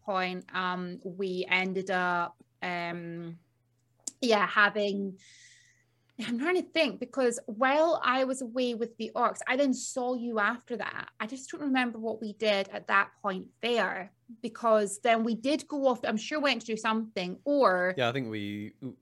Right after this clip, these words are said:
Speaker 2: we, we, uh, I think we just hung out. I don't
Speaker 1: I
Speaker 2: think it
Speaker 1: think,
Speaker 2: was, yeah.
Speaker 1: yeah, we just hung out.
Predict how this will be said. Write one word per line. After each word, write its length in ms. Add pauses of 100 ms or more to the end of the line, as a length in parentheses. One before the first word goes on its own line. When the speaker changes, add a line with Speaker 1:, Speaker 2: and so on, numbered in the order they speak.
Speaker 2:
we, 260 (120)
we, 360 (320)
uh, 340 (140)
I 60
think 160
we 60
just 200
hung 240
out. 240 (160)
I 40
don't 180
Speaker 1:
I 40
Speaker 2:
think 60
it 40
Speaker 1:
think, 220
Speaker 2:
was, 100
yeah. 180
Speaker 1:
yeah, 40
we 160
just 260
hung 220
out. 460